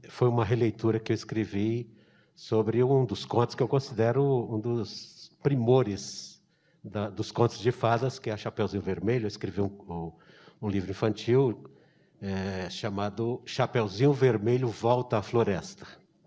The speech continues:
É uma fantasia que eu elaborei e tá sendo, tá rolando. Foi agora na, na pandemia. E dentro disso que eu tô comentando,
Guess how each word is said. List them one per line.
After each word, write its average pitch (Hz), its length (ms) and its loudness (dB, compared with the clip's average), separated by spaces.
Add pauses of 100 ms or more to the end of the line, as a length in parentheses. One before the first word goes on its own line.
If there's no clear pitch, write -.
(920)
É 101 100 -6
uma 104 640 0 (180)
fantasia 113 840 2
que - 180 -8
eu 90 380 -2 (340)
elaborei 110 800 0
e 101 200 -4
tá 110 100 -4
sendo, 123 600 -2 (120)
tá 131 100 2
rolando. 120 600 0 (320)
Foi 101 160 -2
agora 92 240 -2
na, 90 220 -4
na 87 160 -10
pandemia. 85 460 -8 (600)
E 147 480 2 (560)
dentro 139 460 4
disso 123 340 2
que - 60 0
eu 107 60 2
tô - 100 0
comentando, 107 880 2